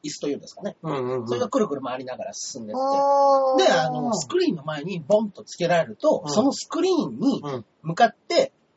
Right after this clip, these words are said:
Speaker 1: 銃を撃つと、
Speaker 2: うん。
Speaker 1: ポンポンポンとボールが出てるように見えると、スクリーンだから。
Speaker 2: なるほど、なるほど。その、
Speaker 1: で、
Speaker 2: うん。
Speaker 1: そうそう、向こうから撃ち返してきたやつの弾がスリーディーでこっちにわーって飛んでくる。
Speaker 2: あー。じゃあ結構技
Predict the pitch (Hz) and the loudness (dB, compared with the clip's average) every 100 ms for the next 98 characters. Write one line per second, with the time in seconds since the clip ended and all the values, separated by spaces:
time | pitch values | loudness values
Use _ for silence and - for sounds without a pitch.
0 | _ 143 269 240 143 - 294 - - 415 | _ 0 2 2 0 0 0 0 4 4
1 | - - _ 269 294 - 254 117 127 196 | 4 -4 _ 2 4 4 2 0 4 6
2 | 220 185 240 226 147 240 160 135 190 196 | 6 4 4 2 2 2 2 -2 2 2
3 | - - - - 139 113 90 _ _ - | 0 -14 -16 -10 -8 -8 -14 _ _ -14
4 | - - _ _ - 160 190 226 226 233 | -14 -16 _ _ -2 4 6 6 4 4
5 | 226 214 214 180 147 - 180 403 294 - | 8 8 8 6 4 -2 2 4 2 -2
6 | _ 160 175 135 175 190 208 226 - - | _ 4 4 4 0 0 2 2 2 0
7 | - 233 170 147 - 143 - 269 330 165 | 0 0 0 -4 -4 -4 -2 -2 -2 -2
8 | 180 175 - 185 180 190 143 143 139 135 | 0 -2 -2 -4 -4 -6 -6 -6 4 6
9 | - - - 104 - - - 160 208 220 | 6 0 -14 -18 -16 -20 4 12 12 12
10 | 233 240 240 226 233 233 233 233 - - | 12 10 8 6 6 4 2 2 2 -2
11 | _ 185 156 311 302 220 160 | _ -2 0 0 0 -2 0